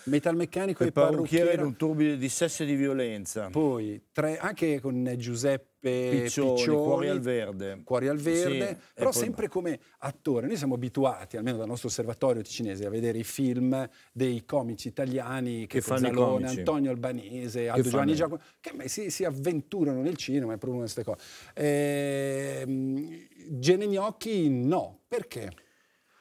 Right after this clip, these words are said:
Speaker 2: No,
Speaker 1: Fare
Speaker 2: perché
Speaker 1: attore e autore, ecco, lanciarsi in
Speaker 2: Eh,
Speaker 1: questa
Speaker 2: no,
Speaker 1: avventura.
Speaker 2: perché non me l'hanno mai chiesto, ma hanno... vabbè, i film, i cinepanettoni qualcosa mi hanno chiesto, Neri Parenti mi ha chiesto qualcosa, ma non mi piaceva il tipo di film.
Speaker 1: Mhm.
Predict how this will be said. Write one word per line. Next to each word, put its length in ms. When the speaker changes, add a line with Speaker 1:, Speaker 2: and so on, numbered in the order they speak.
Speaker 2:
No, 340
Speaker 1:
Fare 160
Speaker 2:
perché 160
Speaker 1:
attore 500
e 100
autore, 680
ecco, 240
lanciarsi 440
in 60
Speaker 2:
Eh, 40
Speaker 1:
questa 140
Speaker 2:
no, 120
Speaker 1:
avventura. 180
Speaker 2:
perché 200
non 140
me 80
l'hanno 260
mai 220
chiesto, 400
ma 140
hanno... 260
vabbè, 320
i 400
film, 760
i 80
cinepanettoni 760
qualcosa 680
mi 80
hanno 180
chiesto, 400
Neri 260
Parenti 520
mi 100
ha 100
chiesto 360
qualcosa, 520
ma 180
non 200
mi 120
piaceva 680
il 120
tipo 280
di 100
film. 320
Speaker 1:
Mhm. 380